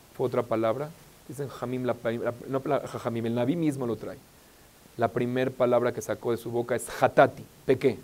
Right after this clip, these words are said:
Dijo Adán Rishon, "Este, este va a arreglar mi pecado". Porque este hombre, aunque su mujer apare-, aunque la mujer esta lo hizo tal vez pecar, sabe reconocer.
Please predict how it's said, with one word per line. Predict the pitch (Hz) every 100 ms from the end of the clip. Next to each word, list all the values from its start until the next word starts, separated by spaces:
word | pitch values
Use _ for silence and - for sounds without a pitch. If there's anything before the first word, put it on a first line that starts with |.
| - - - - - - - - - - - -
Dijo | 120 120 135
Adán | 123 127
Rishon, | 123 107 131 160 - - -
"Este, | 214 214 139 - - - -
este | - 208 -
va | - -
a | 156
arreglar | 156 147 156 131 - - -
mi | 131
pecado". | 135 120 139 113 92 - _ _ -
Porque | 120 127
este | 139 147
hombre, | 135 151 147 117 139 -
aunque | 117 120
su | 117 135
mujer | 131 - 165
apare-, | 151 135 131
aunque | 135 123 135
la | 135
mujer | 131 160
esta | 170 170 143
lo | 139
hizo | 139 143
tal | 131 131
vez | 135
pecar, | - 113 117 113 - _ _ _ _ _ _ _ _ _ _ _ _ _ _ _ _ - _ _ _
sabe | - 117 117
reconocer. | 110 110 107 110 120